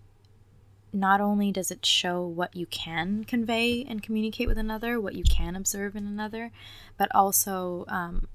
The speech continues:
how limited you are, how you're making such big assumptions, even, uh, based off of the people that you love the most and think about the most, and you're acting not out of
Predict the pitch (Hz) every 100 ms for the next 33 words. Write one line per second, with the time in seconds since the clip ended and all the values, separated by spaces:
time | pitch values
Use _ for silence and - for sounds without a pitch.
0 | - - - 196 175 170 180 214 226 233
1 | 240 262 - - - - - 208 202 196
2 | 196 185 185 190 202 190 - - 208 -
3 | - 190 180 170 180 170 - 220 214 -
4 | 214 208 202 196 - - - 190 185 -
5 | 185 180 170 - - - 196 196 190 190
6 | 175 175 - 175 165 202 - - 156 175
7 | 180 - - 180 175 - 170 196 - -
8 | - - 196 190 196 185 196 - 226 208
9 | 190 196 226 - - 185 185 185 175 170